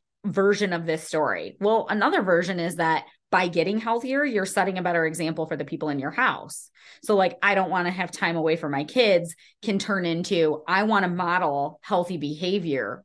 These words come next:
for my kids." Or, "When I take the time to prepare us healthy meals, I'm actually saving us money 'cause we're not going out to eat and the whole family's eating healthier." So there's always, like,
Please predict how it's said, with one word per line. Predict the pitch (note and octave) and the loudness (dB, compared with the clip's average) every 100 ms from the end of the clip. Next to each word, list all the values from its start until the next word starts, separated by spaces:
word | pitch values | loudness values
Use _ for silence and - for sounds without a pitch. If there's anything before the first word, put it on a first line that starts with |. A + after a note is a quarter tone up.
| _ | _
for | F#3 D3+ | -2 -2
my | C3 | -2
kids." | - B2+ G#2 - - - - _ | -4 -4 -4 -10 -16 -20 -20 _
Or, | G#3+ G3 F3+ F3 E3+ - _ | 6 6 6 4 2 -4 _
"When | E3 G#3 G#3 | 0 2 4
I | G3+ | 2
take | G3 A3+ G#3+ | 0 -4 -4
the | G3 | -4
time | G3 F#3 F#3 | -2 -4 -2
to | F3+ | -6
prepare | - F3+ F3+ F3 E3+ | -4 -4 0 2 4
us | D#3+ E3 _ _ | 2 0 _ _
healthy | - F#3+ F#3 F3 | 0 0 2 -2
meals, | E3+ A3 G#3 D#3 D3 D#3+ - _ - | 0 2 2 2 0 -4 -12 _ 0
I'm | G3 | 2
actually | F3+ - F3+ | 2 0 -4
saving | F3+ F3+ E3 | -2 -2 0
us | E3 | -2
money | F#3 F#3 F3+ | 0 -2 -2
'cause | F3 | -4
we're | E3 | -2
not | D#3+ C3+ | -2 0
going | E3 D3+ | 0 0
out | D3+ | -4
to | D#3 G#3+ | -6 -4
eat | A#3+ G#3 F#3 - - _ | -4 -2 -4 -8 -20 _
and | G#3+ G#3 G3+ G#3 - | 0 2 2 0 -2
the | F3+ | -4
whole | F3 F3+ | 0 0
family's | D#3+ A#3 G#3 F#3+ - | 2 0 0 -2 -4
eating | F3+ E3+ | -4 -4
healthier." | E3 G3+ G#3+ G#3 D#3+ C#3 C3 C3 D#3+ - - | 0 0 2 2 2 2 2 -2 -4 -16 -6
So | - A3 G3+ G#3+ | 2 4 2 2
there's | B3 B3+ A#3+ | 6 6 4
always, | - G#3 D4 E4 | 0 2 2 2
like, | B3+ A#3 | 0 -2